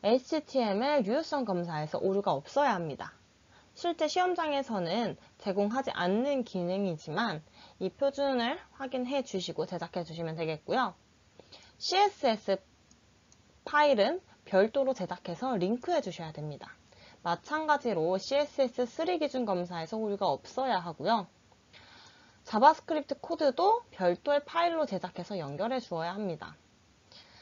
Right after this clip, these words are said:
이때는 브라우저 내에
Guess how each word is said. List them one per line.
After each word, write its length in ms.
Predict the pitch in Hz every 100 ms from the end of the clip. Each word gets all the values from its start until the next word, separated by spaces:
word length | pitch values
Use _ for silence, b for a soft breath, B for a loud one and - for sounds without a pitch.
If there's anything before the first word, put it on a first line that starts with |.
| B B B B -
이때는 520 | 226 294 302 277 247
브라우저 960 | 220 226 262 277 254 277 285 294 302 - _
내에 1200 | 180 175 180 185 180 - - - _ - 247 190